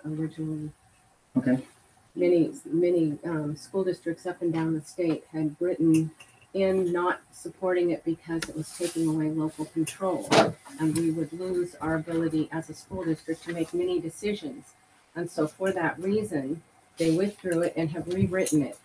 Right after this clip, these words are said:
Speaker 1: And so now it <clears throat> stands for the most part in a totally different form, so.
Speaker 2: Correct.
Speaker 1: And I had wanted to discuss thirteen fourteen mostly in around the, um, the fact that teachers and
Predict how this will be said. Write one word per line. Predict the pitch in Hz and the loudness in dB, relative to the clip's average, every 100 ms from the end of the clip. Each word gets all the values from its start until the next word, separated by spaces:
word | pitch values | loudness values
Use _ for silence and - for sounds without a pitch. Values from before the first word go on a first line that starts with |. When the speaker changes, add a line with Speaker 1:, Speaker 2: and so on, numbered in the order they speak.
| - _ _ - | -20 _ _ -8
Speaker 1:
And | 165 | -4
so | 170 175 | 0 2
now | 185 196 | 6 10
it | 196 - - - 330 208 | 12 12 12 12 12 12
<clears throat> | |
stands | 190 180 180 - | 6 0 -2 -4
for | 180 | -4
the | 175 | 0
most | 185 202 - - | 0 -2 -6 -8
part | 156 151 - 165 | -4 -4 -6 -4
in | 165 | -4
a | 151 - - | -4 -10 -14
totally | 202 185 170 | -12 -10 -10
different | 160 156 135 _ | -12 -16 -20 _
form, | 170 156 101 - - | -10 -10 -12 -18 -10
so. | - 135 - - | -8 -8 -12 -10
Speaker 2:
Correct. | - - _ _ _ _ 170 | -10 -10 _ _ _ _ -6
Speaker 1:
And | 170 160 | 0 0
I | 165 | 0
had | 160 165 | -2 -2
wanted | 180 214 220 214 | 2 4 2 0
to | 175 | -2
discuss | 160 - 160 160 - | -4 -2 -4 -6 -6
thirteen | 165 - - 175 170 | -6 -6 -4 -4 -4
fourteen | 175 - - - 165 156 - | -4 -6 -8 -6 -2 -2 -2
mostly | 160 180 202 - - 180 160 170 | -2 0 -2 -4 -8 -4 -2 -2
in | 180 | 0
around | 175 165 160 165 160 | 2 2 2 2 0
the, | 135 165 | -2 -2
um, | 165 156 151 _ _ _ - - _ _ _ _ _ | -2 -2 -4 _ _ _ -20 -20 _ _ _ _ _
the | 196 | -4
fact | - 214 214 - | 2 4 4 2
that | 190 175 - - - - - - - - | 2 4 2 -8 -14 -16 -20 -20 -20 -4
teachers | 254 247 240 226 233 - - - | 0 4 8 8 8 4 -8 -4
and | 170 156 151 151 151 | 0 4 4 4 2